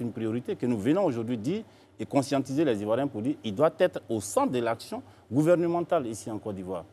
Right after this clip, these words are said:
Aujourd'hui, euh, je ne vous sors même pas des statistiques que vous avez déjà.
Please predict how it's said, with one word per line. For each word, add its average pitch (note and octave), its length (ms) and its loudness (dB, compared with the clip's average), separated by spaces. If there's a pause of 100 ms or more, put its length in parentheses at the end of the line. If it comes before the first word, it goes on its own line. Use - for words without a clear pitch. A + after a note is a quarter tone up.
(340)
Aujourd'hui, D#3 500 2 (300)
euh, A2+ 800 2 (1040)
je G2 120 -6
ne A2+ 60 -2
vous C3+ 140 0
sors B2+ 260 0
même D3 160 4
pas C#3 160 4
des A#2 120 0
statistiques C#3+ 420 -4
que - 60 2
vous B2+ 100 2
avez A#2+ 200 4
déjà. C#3+ 360 4